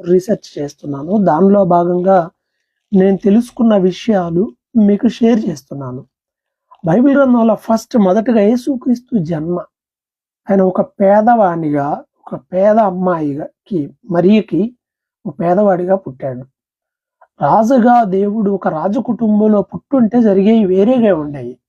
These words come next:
కానీ ఆయన జన్మలోనే ఆయన పేదవాడిగా ఒక పశువుల తొట్టిలో పరుండబెట్టబడ్డాడు. మొదటగా ఆయన, ఈయన లోకానికి వచ్చినప్పుడు లూకాసు వార్త చెబుతున్నటువంటి మాట ఏంటంటే,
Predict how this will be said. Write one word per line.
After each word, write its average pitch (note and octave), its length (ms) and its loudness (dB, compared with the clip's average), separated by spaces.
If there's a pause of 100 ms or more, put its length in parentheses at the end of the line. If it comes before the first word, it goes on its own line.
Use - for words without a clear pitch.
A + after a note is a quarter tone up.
(380)
కానీ F#3+ 200 2
ఆయన F3+ 260 2
జన్మలోనే G3 720 2 (800)
ఆయన E3+ 140 -6
పేదవాడిగా F#3+ 760 0
ఒక G3 160 -4
పశువుల A3+ 600 -6
తొట్టిలో A#3+ 520 -2
పరుండబెట్టబడ్డాడు. E3+ 1080 0 (460)
మొదటగా G#3+ 400 0
ఆయన, A#3+ 160 0
ఈయన F#3 420 -2 (380)
లోకానికి G#3+ 540 0
వచ్చినప్పుడు F#3+ 760 -6 (600)
లూకాసు B3 360 0
వార్త B3 340 0
చెబుతున్నటువంటి G#3 640 0
మాట F3+ 320 -4
ఏంటంటే, C#3 720 -4